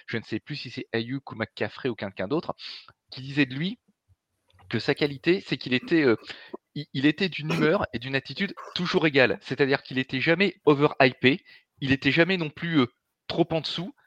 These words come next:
C'était, euh, voilà, du, apparemment d'une, d'une maturité, euh,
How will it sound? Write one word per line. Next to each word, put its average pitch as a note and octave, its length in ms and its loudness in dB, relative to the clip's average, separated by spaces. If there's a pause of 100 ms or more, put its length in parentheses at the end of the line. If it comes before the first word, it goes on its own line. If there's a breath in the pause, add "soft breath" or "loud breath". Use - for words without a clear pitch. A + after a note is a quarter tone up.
(160)
C'était, F3 500 4
euh, A2 380 4
voilà, C3 360 6
du, C3 220 -4
apparemment C3 420 4
d'une, A#2 340 -8
d'une A2+ 300 -10
maturité, D3+ 800 -2 (540 soft breath)
euh, G2+ 880 0